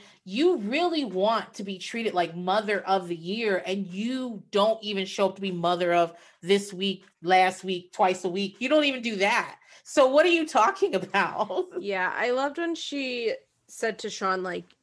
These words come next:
Speaker 2: "It, you would be fucking mad if you heard what she said to
Speaker 1: Because he's
Speaker 2: me."
Speaker 1: conservative.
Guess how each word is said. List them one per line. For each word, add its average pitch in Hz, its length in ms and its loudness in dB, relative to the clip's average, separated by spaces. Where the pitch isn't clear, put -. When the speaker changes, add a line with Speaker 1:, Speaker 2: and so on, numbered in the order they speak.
Speaker 2:
"It, 226 160 -4
you 202 180 -10
would 208 180 -8
be 180 140 -12
fucking 175 460 -6
mad 151 400 -4
if - 160 -20
you 185 80 -12
heard 165 280 -10
what - 100 -16
she - 200 -14
said - 160 -10
to - 60 0
Speaker 1:
Because 330 280 6
he's 339 180 6
Speaker 2:
me." 339 60 -6
Speaker 1:
conservative. 285 720 0